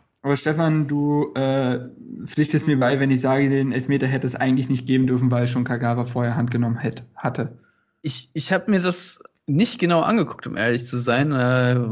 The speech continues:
Speaker 2: aus zeitlichen Gründen, sage ich jetzt einfach mal. <laughs> Ähm, deswegen möchte ich da jetzt nicht genau mir ein Urteil fällen, aber in den zwei oder drei Zeitlupen, in denen ich's gesehen habe, würde ich auch eher Tendenz sagen, Handspiel von Kagawa.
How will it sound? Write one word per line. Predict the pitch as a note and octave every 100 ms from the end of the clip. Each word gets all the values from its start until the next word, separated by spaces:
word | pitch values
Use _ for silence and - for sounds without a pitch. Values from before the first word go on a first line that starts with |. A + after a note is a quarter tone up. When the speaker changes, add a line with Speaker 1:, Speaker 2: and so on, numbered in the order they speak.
| -
Speaker 2:
aus | A#2 A2+ - -
zeitlichen | - A#2+ B2 A2+ A2+
Gründen, | - G#2+ G#2+
sage | G#2 G#2+
ich | -
jetzt | G#2+ -
einfach | A2 G#2+ A2+
mal. | A#2 A#2 B2+ B2+ B2+ -
<laughs> | - - - -
Ähm, | B2 A#2+ B2 B2
deswegen | - A#2+ - C3 C#3+ C3
möchte | D#3 -
ich | D3 -
da | C#3 C3+
jetzt | C3 -
nicht | C#3+ E3+ -
genau | C3+ C3+ D3+ D3+ D3 D3 - _ _ _ -
mir | C#3+ C#3+
ein | C#3
Urteil | E3 E3 E3
fällen, | E3+ E3 E3 E3 -
aber | C3 C#3+ C#3 C3+ C3+ -
in | C3 C3+
den | B2+ B2+
zwei | - C3 C#3
oder | C3
drei | B2 B2+
Zeitlupen, | B2+ - A#2 B2 C3 B2+
in | A#2+
denen | A#2 C#3
ich's | B2+ B2+
gesehen | A#2+ B2+ C#3
habe, | B2+ B2+ B2+
würde | - C3 B2+ B2+ C#3+
ich | C3+ -
auch | C3+ C#3+
eher | - C3+ C3
Tendenz | - C3+ B2 C3 C3 -
sagen, | B2 B2+ B2+
Handspiel | C3 C#3 - B2+
von | A#2+
Kagawa. | A#2+ A2+ A2+ A#2 A#2 C3